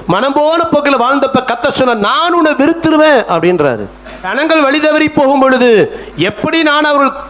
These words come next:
வழிகளுக்குரிய பலனை கொடுப்பேனோ, அதே போல ஒரு ஆசாரியன் தன் ஆசாரியத்துவத்தை எண்ணாமல் அசட்டை பண்ணி மனம் போன போக்கில் வாழ்ந்தால், அவன் கிரியைக்கான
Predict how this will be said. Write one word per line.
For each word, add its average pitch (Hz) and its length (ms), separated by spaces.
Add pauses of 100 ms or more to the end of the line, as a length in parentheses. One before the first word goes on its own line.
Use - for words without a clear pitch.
(380)
வழிகளுக்குரிய 262 600 (120)
பலனை 294 320
கொடுப்பேனோ, 254 420
அதே 262 340
போல 180 320 (420)
ஒரு 196 180
ஆசாரியன் 254 680 (320)
தன் 190 140
ஆசாரியத்துவத்தை 294 1040
எண்ணாமல் 262 640 (140)
அசட்டை 302 480
பண்ணி 262 280
மனம் 240 300
போன 339 220
போக்கில் 285 340
வாழ்ந்தால், 226 560 (200)
அவன் 240 500
கிரியைக்கான 277 560